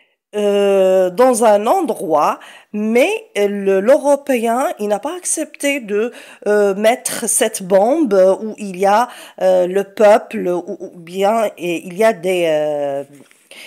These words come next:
il y a des victimes, il y aura des victimes, non, il a refusé, mais il a mis,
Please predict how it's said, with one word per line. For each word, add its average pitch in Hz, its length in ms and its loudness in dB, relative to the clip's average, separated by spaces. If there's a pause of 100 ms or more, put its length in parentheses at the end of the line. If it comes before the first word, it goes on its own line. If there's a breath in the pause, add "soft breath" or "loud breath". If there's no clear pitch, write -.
(180 loud breath)
il 185 160 -12
y 214 80 0
a 147 1000 0 (340)
des 180 200 -6
victimes, 220 520 -8
il 208 100 -8
y 208 40 2
aura 208 180 4
des 180 160 -2
victimes, 254 580 -6
non, 202 240 -4
il 151 220 -4
a 160 80 2
refusé, 208 640 -6
mais 214 420 -6
il 196 180 -6
a 180 120 -2
mis, 254 300 -6